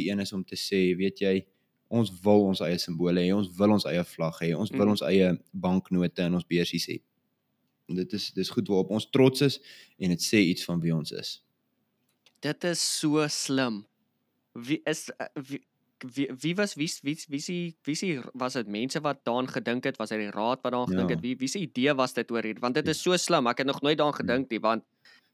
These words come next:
Speaker 2: jy het, jy het dan hierdie geld wat sirkuleer, wat nêrens anders behalwe in die dorp, jy weet, sin maak om te
Speaker 1: Ja,
Speaker 2: gebruik nie,
Speaker 1: ja.
Speaker 2: maar die geld wat jou f-, die fisiese geld van Suid-Afrika, van, jy weet, die rand,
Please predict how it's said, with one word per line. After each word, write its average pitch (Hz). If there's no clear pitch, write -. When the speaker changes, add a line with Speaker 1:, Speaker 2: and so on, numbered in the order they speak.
Speaker 2:
jy 127
het, 135
jy 131
het 131
dan 139
hierdie 131
geld 156
wat 131
sirkuleer, 120
wat 113
nêrens 117
anders 117
behalwe 110
in 123
die 117
dorp, 104
jy 110
weet, 107
sin 147
maak 110
om 110
te 107
Speaker 1:
Ja, 101
Speaker 2:
gebruik 107
nie, 98
Speaker 1:
ja. 98
Speaker 2:
maar 104
die 127
geld 165
wat 139
jou 127
f-, -
die 151
fisiese 180
geld -
van 143
Suid-Afrika, 135
van, 110
jy 110
weet, 117
die 110
rand, 117